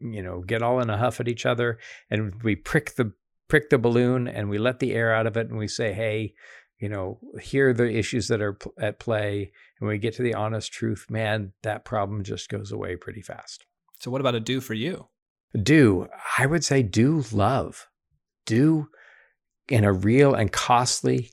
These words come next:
Speaker 1: clean way. Do love. Forgive. Reach out. Get over yourself. Turn from yourself towards others. Love God, love your neighbor,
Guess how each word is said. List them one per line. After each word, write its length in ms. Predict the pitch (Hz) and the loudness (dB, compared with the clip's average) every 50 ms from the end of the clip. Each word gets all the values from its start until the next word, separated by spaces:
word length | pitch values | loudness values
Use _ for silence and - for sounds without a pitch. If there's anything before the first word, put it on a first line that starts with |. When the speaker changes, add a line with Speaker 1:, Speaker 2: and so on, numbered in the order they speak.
| _ - | _ -12
Speaker 1:
clean 640 | - - 120 113 113 120 123 123 127 123 120 127 - | -6 -2 0 2 2 2 2 2 0 0 -2 -2 2
way. 500 | 107 107 110 113 117 101 92 - - - _ _ | 4 4 4 4 2 0 -2 -4 -10 -16 _ _
Do 340 | - 120 120 139 160 170 160 | -2 2 4 4 4 4 2
love. 600 | 131 123 123 127 156 180 120 85 82 90 - - _ _ _ _ _ | 0 0 2 2 2 2 0 0 -4 -8 -14 -20 _ _ _ _ _
Forgive. 840 | - - 139 123 117 120 185 202 220 180 101 80 - - - - _ _ _ - _ _ _ | -4 0 0 0 0 4 6 8 8 8 6 2 -2 -8 -16 -20 _ _ _ -20 _ _ _
Reach 300 | - 113 143 139 - - | 2 4 4 4 2 0
out. 420 | 151 156 156 107 90 87 - - - _ _ _ _ _ _ _ _ | 2 2 2 2 2 0 -8 -18 -20 _ _ _ _ _ _ _ _
Get 180 | - 123 127 | -2 2 4
over 280 | 143 165 196 202 165 165 | 6 6 6 6 6 4
yourself. 760 | 131 110 104 - - - - - - - - - - - _ _ _ _ _ _ - | 4 4 2 2 0 0 0 -4 -6 -10 -12 -12 -14 -16 _ _ _ _ _ _ -2
Turn 240 | - 139 135 135 127 | 2 2 4 2 2
from 180 | - 135 127 | 0 0 0
yourself 400 | 123 123 120 - - 107 110 - | 2 0 0 0 0 0 0 0
towards 320 | - - 110 107 107 98 95 | -2 0 2 2 2 2 2
others. 440 | 90 82 - - - - - - - - - - - - - _ _ | 0 -2 -2 -6 -12 -12 -12 -14 -14 -16 -20 -20 -20 -20 -20 _ _
Love 260 | 113 104 110 104 98 | 4 4 4 4 4
God, 460 | 92 110 113 123 139 156 147 139 113 - | 4 4 4 4 2 0 -2 -4 -8 -4
love 240 | 135 113 107 104 98 | 0 2 2 2 2
your 120 | 98 90 | 2 0
neighbor, 500 | 87 87 95 110 123 147 165 160 151 - | 2 2 2 2 2 2 0 -2 -2 -6